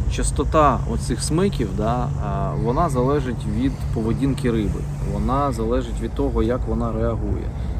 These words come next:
Чи бере вона на паузах, чи бере вона десь на зависанні, чи бере вона під час руху приманки. Це необхідно вже думати вам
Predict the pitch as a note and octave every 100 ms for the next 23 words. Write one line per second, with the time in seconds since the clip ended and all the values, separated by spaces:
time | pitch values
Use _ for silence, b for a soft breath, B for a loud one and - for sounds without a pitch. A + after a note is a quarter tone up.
0 | - A2 B2+ D3 D3 D3 D3 - A#2 G#2+
1 | F#2 F#2+ - G2 A2 C3 C#3 B2+ A#2+ B2+
2 | B2+ A#2+ A#2 A#2+ - A#2 A#2 B2 B2+ B2
3 | A#2+ G2+ F#2 E2+ - - G#2 A#2 C3+ B2
4 | A#2+ A#2 B B B - A2+ - B2 -
5 | C3+ B2+ A#2 - G2+ F#2+ F#2 - - -
6 | - C#3 D3+ C#3+ B B B - A#2+ A#2+
7 | A#2+ - C#3+ B2 G2+ A#2 G#2+ C3 C#3 A2+
8 | A2 G#2+ C#3 F3+